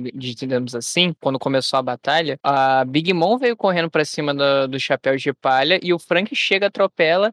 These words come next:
aí ela fala, "Meu Deus, você atropelou a, a Big Mom?" E ele fala, "Cara, num ponto que a gente chegou, a gente não tem como temer o Yonkou, não. Nosso capitão é o quinto Yonkou."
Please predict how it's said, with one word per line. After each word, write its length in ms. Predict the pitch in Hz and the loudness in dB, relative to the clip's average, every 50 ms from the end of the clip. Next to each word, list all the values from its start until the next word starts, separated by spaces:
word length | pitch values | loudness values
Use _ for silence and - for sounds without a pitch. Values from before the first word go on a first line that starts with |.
| _ - | _ -2
aí 200 | - 185 196 196 | 0 2 2 2
ela 200 | 202 208 208 202 - - | 2 2 0 0 -2 0
fala, 200 | 214 202 196 190 | 0 0 2 2
"Meu 180 | 196 214 233 | 2 2 0
Deus, 480 | 214 196 202 226 240 247 233 196 - - | 0 0 2 2 2 2 0 -2 -4 -8
você 140 | _ - 220 | _ -2 -2
atropelou 480 | 208 - 220 214 - - 214 196 202 208 | 0 0 0 -2 0 0 0 2 2 2
a, 200 | 220 214 208 - | 2 2 2 2
a 100 | - 185 | 0 0
Big 260 | 180 196 196 202 214 | 0 0 0 0 0
Mom?" 260 | 196 185 190 208 220 | 2 2 2 2 2
E 60 | 214 | 2
ele 140 | 214 208 208 | 2 0 -2
fala, 320 | - - 226 214 185 170 - | -2 0 0 0 0 0 -2
"Cara, 280 | - - 220 185 151 147 | -2 0 0 2 2 2
num 160 | 143 143 147 | 0 -2 -2
ponto 260 | - - 170 185 - | 0 -2 -2 -2 0
que 80 | - 202 | -2 0
a 20 | |
gente 140 | 196 190 - | 0 0 0
chegou, 200 | - 196 170 165 | 0 0 0 0
a 40 | 175 | 0
gente 100 | 180 - 220 | -2 -2 -4
não 60 | 202 | -2
tem 120 | - 214 | -2 0
como 180 | - 220 214 220 | 0 2 0 0
temer 560 | - - 226 214 208 190 196 214 226 226 226 | 0 0 0 2 2 2 2 2 2 2 2
o 220 | 220 208 202 190 | 2 2 2 2
Yonkou, 420 | 180 185 185 190 190 - - 196 240 | 2 2 2 0 0 0 0 0 2
não. 220 | 247 220 196 208 | 2 2 2 2
Nosso 220 | 202 170 151 - - | 2 0 -2 0 0
capitão 280 | 175 165 _ - 175 | -2 -2 _ 0 0
é 80 | 180 214 | 2 2
o 60 | 262 | 0
quinto 380 | - - - 240 277 294 - 285 | -2 -2 -2 -2 0 0 0 2
Yonkou." 440 | 220 160 151 - - 139 127 117 | 2 2 0 0 0 0 0 0